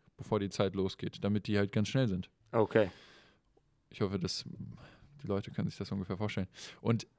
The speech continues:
Speaker 1: wenn ich an das Wiederkommen Jesu denke, denke ich an, ähm,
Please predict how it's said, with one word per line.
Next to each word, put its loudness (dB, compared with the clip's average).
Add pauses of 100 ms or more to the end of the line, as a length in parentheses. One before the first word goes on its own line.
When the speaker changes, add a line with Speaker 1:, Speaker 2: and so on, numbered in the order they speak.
(120)
Speaker 1:
wenn 4
ich 2
an 4
das -2
Wiederkommen 4
Jesu 2
denke, 0 (680)
denke 4
ich -4 (100)
an, 2 (500)
ähm, 2